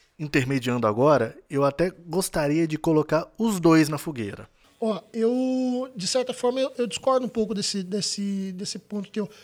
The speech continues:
Speaker 2: Acho que não é uma questão de formação, acho que os fotógrafos, é, principalmente quem trabalha em casamento, a galera é muito profissional, sabe? Assim, tem um, tem um, tem um, tem um nicho de cara muito fe-, é assim, o que às vezes eu acho que esbarra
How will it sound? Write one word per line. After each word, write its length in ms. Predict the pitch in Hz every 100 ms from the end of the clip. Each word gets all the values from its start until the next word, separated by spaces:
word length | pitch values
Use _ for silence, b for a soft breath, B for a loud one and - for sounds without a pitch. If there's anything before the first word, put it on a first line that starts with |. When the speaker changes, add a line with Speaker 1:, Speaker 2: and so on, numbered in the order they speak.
| B B
Speaker 2:
Acho 140 | 233 220
que 80 | 262
não 140 | 262
é 80 | 302
uma 120 | 320
questão 280 | 254 - 269
de 40 |
formação, 520 | - 269 262 - 233
acho 120 | 220 -
que 80 |
os 60 | 208
fotógrafos, 720 | - - 233 247 247 247 - b b b b
é, 320 | - 196 196 190
principalmente 460 | - 220 254 254
quem 80 | 285
trabalha 300 | 277 254 240
em 100 | 247
casamento, 640 | 233 226 196 208 262 254
a 20 |
galera 240 | 208 226 254
é 20 |
muito 320 | 226 233 269
profissional, 600 | - 233 - 214 190 220
sabe? 220 | 208 208
Assim, 220 | 208 - 214
tem 220 | 220 226
um, 100 | 226
tem 200 | 220 220
um, 200 | 214 220
tem 180 | 220 220
um, 220 | 208 202
tem 220 | - 214
um 60 | 208
nicho 440 | 202 226 - 208 B B B -
de 120 | 165
cara 240 | - 233
muito 440 | 233 214 240 277 -
fe-, 160 | 220 B B B 233
é 40 |
assim, 340 | 196 - 247
o 100 | 294 - -
que 260 | 269 285 311
às 160 | 277 214
vezes 200 | 240 190
eu 60 |
acho 140 | 226 -
que 100 | 226
esbarra 640 | 180 185 220 294 226